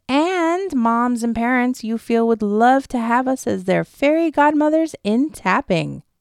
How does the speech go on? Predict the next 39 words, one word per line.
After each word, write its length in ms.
So, 640
as 360
human 360
beings, 400
we 160
must 600
take 200
responsibility 760
for 240
our 220
actions 480
at 100
all 220
times. 560
If 180
you 80
feel 340
you 140
need 220
to 80
check 260
in 80
with 140
your 100
medical 420
or 100
health 220
professional 680
with 200
this 340
and 220
with 180
any 340
other 240
modality, 800
please 300
do 180
so 240
first. 500